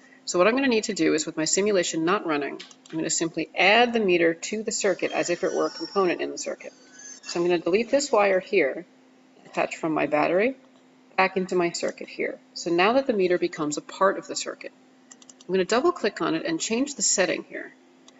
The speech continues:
I wanna measure currents, I must measure amps. So if I click amps, that'll be all set to go. So I'm going ahead, go ahead and put it run and see what happens with the measurement of current.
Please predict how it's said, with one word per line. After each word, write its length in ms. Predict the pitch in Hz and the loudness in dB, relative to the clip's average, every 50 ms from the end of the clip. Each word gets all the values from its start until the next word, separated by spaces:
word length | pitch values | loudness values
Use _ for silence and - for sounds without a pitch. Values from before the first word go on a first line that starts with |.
| - _ _ - - | -20 _ _ -12 -8
I 60 | - | -4
wanna 280 | 175 190 233 285 330 320 | -4 0 0 0 0 2
measure 440 | 240 214 214 208 208 196 185 185 185 | 4 4 4 4 4 4 2 2 0
currents, 600 | - - - - 202 185 151 - - - - - | -2 -6 -8 -4 -2 -2 -2 -2 -4 -6 -6 -6
I 60 | 160 | -4
must 260 | 160 165 175 - - | -2 -2 -2 -2 -2
measure 320 | 175 160 151 - - 160 - - - | -2 -2 -2 -2 -4 -6 -6 -4 -2
amps. 580 | 185 185 156 - - - - - - - - - _ _ | 0 0 0 0 -2 -4 -2 -2 -2 -4 -6 -12 _ _
So 160 | - - - - | -16 -16 -16 -14
if 100 | - - | -12 -12
I 60 | 143 | -12
click 320 | - - - 151 - - - | -6 -4 -4 -4 -4 -2 0
amps, 420 | 208 226 208 156 156 165 - - | 2 4 4 4 2 0 -2 -4
that'll 180 | - 165 160 165 | -2 -2 -2 0
be 140 | 170 160 147 | 0 0 0
all 120 | - - | 0 -2
set 280 | - - - - - - | -4 -6 -8 -8 -8 -10
to 80 | 156 | -8
go. 280 | - 165 160 147 - - - _ - - _ _ _ _ _ _ _ _ _ _ _ - - _ _ _ _ _ _ | -6 -4 -4 -4 -4 -8 -12 _ -20 -20 _ _ _ _ _ _ _ _ _ _ _ -20 -20 _ _ _ _ _ _
So 140 | - - 180 | -6 -4 -2
I'm 80 | 175 180 | 0 2
going 140 | 214 233 | 2 2
ahead, 420 | 269 262 240 226 220 208 214 - - - | 2 2 2 2 0 0 -2 -8 -12 -8
go 180 | - 180 180 | -4 -2 0
ahead 180 | 180 185 180 165 | 0 0 0 0
and 220 | 160 156 160 - | 0 -2 -2 -2
put 140 | - 175 170 | 0 0 0
it 180 | 156 - - 156 | 0 0 0 4
run 480 | 175 180 170 147 165 175 214 226 - - - - _ - | 6 6 6 6 4 2 0 -2 -4 -10 -16 -18 _ -4
and 320 | 156 160 160 160 160 160 | -2 0 0 0 0 0
see 160 | - - 202 | 0 0 0
what 120 | 208 220 - | -2 -2 -2
happens 360 | 175 156 156 - 160 156 - | -2 -4 -2 -2 -4 -6 -6
with 80 | 160 | -6
the 80 | - 180 | -2 0
measurement 500 | 165 151 - - 147 143 139 143 147 147 | 0 0 0 -2 -4 -6 -6 -6 -6 -6
of 160 | 151 147 147 | -6 -6 -6
current. 340 | - - 208 185 151 - - | -4 -2 -2 -2 -2 -4 -8